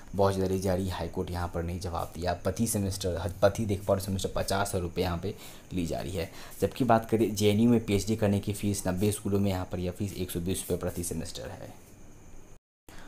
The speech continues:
वही दोस्तों बात करें यूसी नेट का ई सर्टिफिकेट व जीआरएफ़ का जारी हो गया है अवार्ड,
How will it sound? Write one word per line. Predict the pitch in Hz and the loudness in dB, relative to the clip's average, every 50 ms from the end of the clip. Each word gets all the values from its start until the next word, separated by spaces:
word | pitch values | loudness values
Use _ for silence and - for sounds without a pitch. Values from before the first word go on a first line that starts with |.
| - - - - - - | -14 -14 -16 -16 -14 -6
वही | - 85 90 107 131 | 0 2 4 6 6
दोस्तों | 123 - 131 110 | 6 4 4 4
बात | 107 107 | 4 2
करें | - 110 101 | 2 0 0
यूसी | 92 95 95 92 - 107 | 0 0 0 0 2 0
नेट | 101 92 - | 0 0 0
का | - 104 73 | -2 -2 0
ई | 90 95 92 | 2 0 0
सर्टिफिकेट | 95 101 85 95 90 - 87 - 101 92 - - - | 0 0 -2 -2 -4 -4 -4 -2 -4 -4 -4 -8 -6
व | 90 90 90 87 | -2 -2 -2 0
जीआरएफ़ | 82 90 92 90 90 92 - - | 0 0 0 2 2 0 -2 0
का | - 98 | -2 -2
जारी | 82 85 80 80 92 | 0 0 0 0 0
हो | 95 98 95 | 0 0 0
गया | 98 101 98 | 0 0 0
है | 80 | 0
अवार्ड, | 90 90 95 98 98 | 2 2 2 2 0